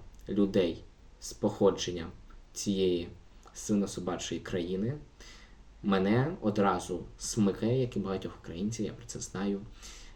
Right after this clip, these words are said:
і одразу хочеться повернутися і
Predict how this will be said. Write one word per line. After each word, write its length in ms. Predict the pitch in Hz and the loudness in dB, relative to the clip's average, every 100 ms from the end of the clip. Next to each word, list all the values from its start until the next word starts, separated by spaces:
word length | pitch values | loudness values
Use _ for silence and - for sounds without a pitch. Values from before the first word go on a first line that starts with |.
| - | -4
і 360 | 107 110 120 127 123 - - - | 2 4 6 2 -2 -14 -20 -8
одразу 800 | - 98 101 104 110 - 120 127 - - - - - | 0 2 4 4 4 4 2 2 -4 -14 -20 -20 -20
хочеться 720 | - 110 104 - - 110 120 - - | 2 4 4 -4 -8 -6 -6 -10 0
повернутися 800 | 117 104 104 98 92 101 101 - 113 123 - - - - - | 4 4 4 2 0 -2 -8 -10 -10 -12 -16 -20 -20 -20 -2
і 280 | 104 107 | 2 4